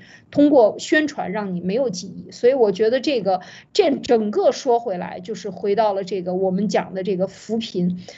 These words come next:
所谓的贫困的根源就是没有土地，没有土地上所有想做的、想立规矩，五年立一次还是十年立一次，是这个不管是邓丽啊，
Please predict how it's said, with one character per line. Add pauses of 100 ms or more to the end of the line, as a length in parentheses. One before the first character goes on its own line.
所
谓
的
贫
困
的
根
源
就
是
没
有
土
地， (240)
没
有
土
地
上
所
有
想
做
的、
想
立
规
矩，
五
年
立
一
次
还
是
十
年
立
一
次， (400)
是
这
个
不
管
是
邓
丽
啊，